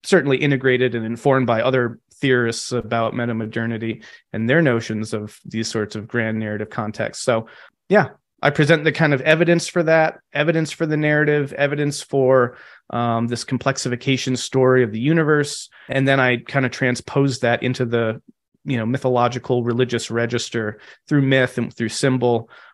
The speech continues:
um, to see if something like that could be, could work, right? And I think that by doing it that way, I hope that we can also avoid a lot of the pitfalls of myth,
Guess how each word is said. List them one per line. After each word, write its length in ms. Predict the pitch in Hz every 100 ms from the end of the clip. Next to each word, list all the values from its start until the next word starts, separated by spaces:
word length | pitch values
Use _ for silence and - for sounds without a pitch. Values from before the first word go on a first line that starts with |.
| -
um, 280 | 127 123 120
to 100 | 143
see 420 | - - 202 202
if 420 | 196 165 156 - - -
something 380 | - 170 160
like 200 | 147 147
that 200 | 143 135
could 280 | - 127 123 -
be, 440 | - 131 127 127 127
could 140 | - 131
work, 440 | 139 147 - - _
right? 280 | 90 127 123 _ -
And 340 | 139 139 127 - - -
I 60 |
think 180 | - 170
that 220 | 170 147 - _ _ -
by 100 | 139
doing 360 | 135 233 240
it 100 | 196
that 240 | 190 170 151
way, 160 | 151
I 140 | 139 139
hope 380 | 123 190 180 185
that 120 | 151
we 100 | 143
can 140 | 151
also 260 | 143 127 139
avoid 540 | 135 123 135 139 143
a 40 | 131
lot 200 | 127 123
of 80 |
the 80 | 113
pitfalls 760 | - - 214 - 151 131 120 -
of 160 | 123
myth, 480 | 127 120 117 123 -